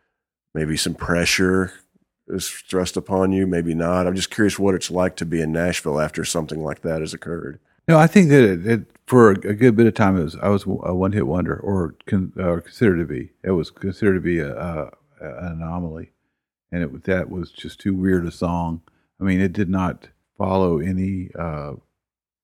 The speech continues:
Speaker 2: it didn't have, <laughs> it didn't have a love interest in it. It was way too long. The, the, uh, melody is really linear. And that was the reason it was a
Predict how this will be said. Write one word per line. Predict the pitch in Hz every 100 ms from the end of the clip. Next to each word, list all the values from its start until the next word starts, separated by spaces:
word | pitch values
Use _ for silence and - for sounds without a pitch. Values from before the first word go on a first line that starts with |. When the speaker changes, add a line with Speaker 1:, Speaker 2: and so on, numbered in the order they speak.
| -
Speaker 2:
it | 120 107
didn't | 113 113
have, | 110 90
<laughs> | -
it | 87 - - -
didn't | 104
have | 92
a |
love | 90 92 92
interest | 95 - 90 -
in | 87
it. | 85
It | 62
was | -
way | 95 98
too | 92 85 85
long. | 85 87 90 82
The, | 78 - _ - _ _ _ _
the, | 87 90
uh, | 82 65 80 - -
melody | 101 95 92 90
is | 82 - -
really | - 101 92 90
linear. | 95 190 196 190 90 _ _ _ _ _ _
And | 98 82 -
that | 107
was | 92 104 87
the | 90
reason | 82 90 95 90
it | 73
was | 78
a | 73